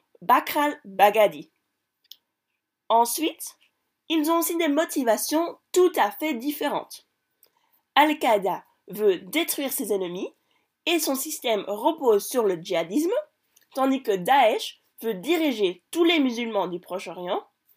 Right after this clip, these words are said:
anéantir toute croyance autre que la sienne et ré-, rétablir le califat. En deux mille quatorze, il conquiert des territoires dans le Proche-Orient.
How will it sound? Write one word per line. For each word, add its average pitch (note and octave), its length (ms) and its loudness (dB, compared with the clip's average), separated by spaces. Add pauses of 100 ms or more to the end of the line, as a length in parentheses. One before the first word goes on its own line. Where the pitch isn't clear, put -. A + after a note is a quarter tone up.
(400)
anéantir C#4+ 800 0
toute F4 220 2
croyance C#4 640 -2
autre C#4+ 300 -2
que G3+ 120 -6
la D3+ 180 -2
sienne G#3 260 -4 (540)
et A3 280 2 (380)
ré-, - 240 -10
rétablir A3+ 640 -2
le F3+ 120 -6
califat. G3+ 520 -8 (920)
En A#3 180 2
deux D#4+ 220 -2
mille F4 180 0
quatorze, - 560 -6 (300)
il C#4+ 140 -2
conquiert C4 520 -4
des G#3 160 -2
territoires C4 640 -2
dans G3+ 140 0
le F#3+ 140 0
Proche-Orient. C4 600 -4